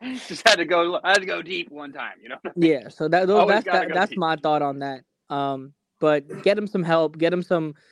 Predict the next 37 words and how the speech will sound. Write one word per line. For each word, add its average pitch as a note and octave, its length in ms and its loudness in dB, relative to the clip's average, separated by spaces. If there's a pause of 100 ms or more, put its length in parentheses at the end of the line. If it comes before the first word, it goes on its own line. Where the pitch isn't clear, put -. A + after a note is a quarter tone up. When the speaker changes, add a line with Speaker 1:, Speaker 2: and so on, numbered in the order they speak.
(160)
Speaker 2:
some D#3+ 200 -2
good D#3+ 220 2
position D#3 400 -2
receivers. D3+ 680 0 (380)
Um, C#3+ 440 0 (220)
like D#3+ 300 2
that D#3+ 180 4
kid, F#3 180 2
that E3+ 100 2
guy F#3+ 220 2
from G3+ 160 -4
Ohio E3 320 0
State, D3+ 260 0
bro, D#3+ 180 0
he E3 120 0
can E3 160 -4
play D#3+ 200 -2
all D3 160 0
over C#3+ 140 -4
the C#3 60 -18
goddamn C#3 380 -6
field. C#3 320 -6
He's C#3 120 -18
fucking, D3 380 -10 (400)
he's D3+ 160 -8
fucking C#3+ 340 -4
nice. B2+ 360 -14 (560)
Um, C#3 380 0 (300)
Speaker 1:
I F2+ 160 -20
agree. A#2 200 -20 (500)
Speaker 2:
or, A3 340 4 (140)
or A#3+ 380 2 (220)
trade G#3+ 360 -4
your A#3+ 120 -2
pick, G#3 320 -2
get G3+ 200 -4
some E3+ 280 -8